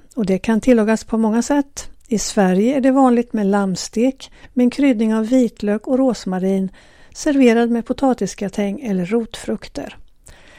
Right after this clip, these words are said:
Men britterna har en annan favorit till sitt lamm. En speciell sås gjord på gröna blad. Och traditionen med den såsen till lamm, den finns där sedan mitten av sjuttonhundratalet.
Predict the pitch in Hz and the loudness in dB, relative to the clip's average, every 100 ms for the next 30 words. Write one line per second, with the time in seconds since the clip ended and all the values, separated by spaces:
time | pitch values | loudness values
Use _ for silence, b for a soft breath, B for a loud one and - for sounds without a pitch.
0 | b - 247 240 233 311 - 320 311 233 | b 6 8 8 4 2 2 2 2 4
1 | 208 190 196 - 262 220 262 247 240 202 | 4 4 0 2 4 6 4 4 4 4
2 | 180 190 - - - 196 - 196 - 208 | 2 0 -4 -8 -6 -4 -6 -8 -10 -6
3 | 185 185 185 220 - _ b b - 214 | -6 -6 -10 -14 -16 _ b b -2 0
4 | 208 - 226 247 233 247 - - 277 220 | 2 2 2 4 4 4 0 0 4 4
5 | 185 - - - 190 180 214 254 - 262 | 2 -4 -14 -12 -4 0 0 -2 -2 -2
6 | 233 262 269 190 226 220 190 - 214 - | 0 2 2 0 -2 -4 -6 -8 -14 -16
7 | - - b b b b 254 - 247 233 | -20 -20 b b b b -4 2 4 6
8 | 294 302 302 302 359 214 220 277 - 277 | 6 6 6 4 2 2 4 2 2 2
9 | 254 - 277 262 226 208 214 262 285 233 | 2 2 0 2 2 4 4 4 2 2
10 | 208 - 240 226 - 202 - 226 220 - | 0 0 0 0 -2 -4 -2 -2 -2 -4
11 | 208 190 175 - 294 - 202 190 185 - | -4 -4 -6 -4 -4 -2 -4 -4 -4 -6
12 | 269 285 208 - - | -4 -4 -6 -16 -20